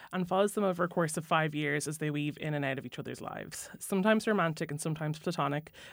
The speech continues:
their relationship is al-, always incredibly dependent, and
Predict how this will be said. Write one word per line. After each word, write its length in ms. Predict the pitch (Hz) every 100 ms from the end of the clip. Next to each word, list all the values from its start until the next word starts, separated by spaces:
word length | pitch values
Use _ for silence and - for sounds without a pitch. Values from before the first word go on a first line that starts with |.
| -
their 100 | 160
relationship 540 | 165 165 156 170 165
is 80 | 151
al-, 300 | 147 147 151 -
always 360 | 147 143 139 -
incredibly 500 | 156 165 180 180 175
dependent, 640 | 156 151 143 139 147 - - - - -
and 560 | 165 151 147 147 147